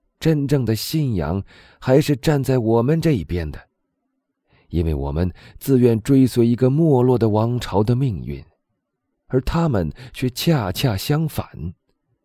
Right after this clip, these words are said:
他们只知道对一个出生的朝阳顶礼膜拜。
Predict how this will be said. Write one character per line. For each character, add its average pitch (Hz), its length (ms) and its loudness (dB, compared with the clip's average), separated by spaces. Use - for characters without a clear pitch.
他 - 120 -6
们 80 140 0
只 71 220 -6
知 98 160 -2
道 87 180 0
对 101 160 -2
一 104 140 0
个 98 140 2
出 123 340 -4
生 135 280 -2
的 98 120 0
朝 127 360 0
阳 101 300 0
顶 104 300 -4
礼 78 160 -4
膜 78 240 -4
拜。 - 260 -6